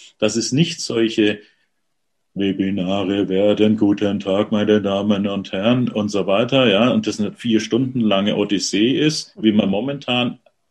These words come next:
immer wieder mal haben, ja, sondern wirklich tolle Seminare. Und das ist so mein Traum, den ich jetzt hege, wo ich dir sag, die nächsten zwei, ein, zwei Jahre möchte ich da hinkommen,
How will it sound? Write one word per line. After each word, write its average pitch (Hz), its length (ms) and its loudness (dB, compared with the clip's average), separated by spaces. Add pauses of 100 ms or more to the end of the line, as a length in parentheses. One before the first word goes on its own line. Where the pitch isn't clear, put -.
immer 120 340 2
wieder 143 320 0
mal 139 300 -4
haben, 151 520 -2
ja, 107 200 -6 (460)
sondern 120 440 6
wirklich 135 540 0 (380)
tolle 160 380 4
Seminare. 131 920 -4 (180)
Und 107 260 -2
das 127 300 -2
ist 110 280 0
so 113 200 -2
mein 101 300 -4
Traum, 110 520 -2
den 104 180 -2
ich - 300 -10 (300)
jetzt 104 440 0
hege, 120 560 2
wo 107 180 0
ich 104 120 -2
dir 101 140 -4
sag, 107 280 0
die 107 100 0
nächsten 107 600 -4
zwei, 107 540 -4 (180)
ein, 113 300 -6
zwei 101 260 -4
Jahre 101 460 -6 (400)
möchte 107 260 -2
ich - 80 -10
da 92 140 0
hinkommen, 110 640 -2